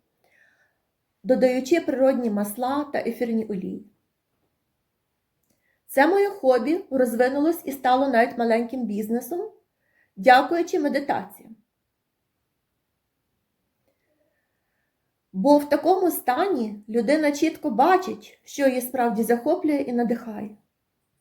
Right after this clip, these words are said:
Також я роблю свічки з натуральних восків і запалюю під час медитацій.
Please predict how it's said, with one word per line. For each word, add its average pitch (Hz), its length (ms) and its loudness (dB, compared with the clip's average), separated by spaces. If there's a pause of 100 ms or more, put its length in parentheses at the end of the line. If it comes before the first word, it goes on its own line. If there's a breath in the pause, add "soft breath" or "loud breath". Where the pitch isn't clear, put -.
(1500)
Також 330 380 0
я 285 120 4
роблю 277 260 0
свічки 254 500 -2
з 254 60 -10
натуральних 226 640 0
восків 247 600 -2
і 233 40 -4
запалюю 220 560 0
під 240 140 -10
час 247 240 -2
медитацій. 262 760 -2